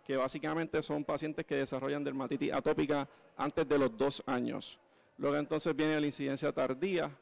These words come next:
que puede ser, desarrolla el dermatitis atópica aproximadamente luego de la pubertad.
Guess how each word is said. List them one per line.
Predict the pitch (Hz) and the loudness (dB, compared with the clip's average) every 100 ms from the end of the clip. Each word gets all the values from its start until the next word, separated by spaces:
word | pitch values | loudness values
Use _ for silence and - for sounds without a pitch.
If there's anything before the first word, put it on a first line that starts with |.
| _ | _
que | 131 | -4
puede | 123 131 135 | 2 2 4
ser, | 156 160 - | 2 0 -2
desarrolla | - - 131 131 131 135 | -14 -4 -2 2 4 4
el | 147 | 4
dermatitis | 143 123 131 143 | 2 0 0 0
atópica | 147 180 175 156 147 139 - _ | 0 0 0 2 0 -2 -12 _
aproximadamente | - 123 135 135 131 147 156 - 151 147 139 | -2 0 0 0 0 0 -2 2 4 4 2
luego | 135 131 139 | 2 4 4
de | 147 | 4
la | 127 | 2
pubertad. | 120 120 113 170 151 | 2 -2 2 2 2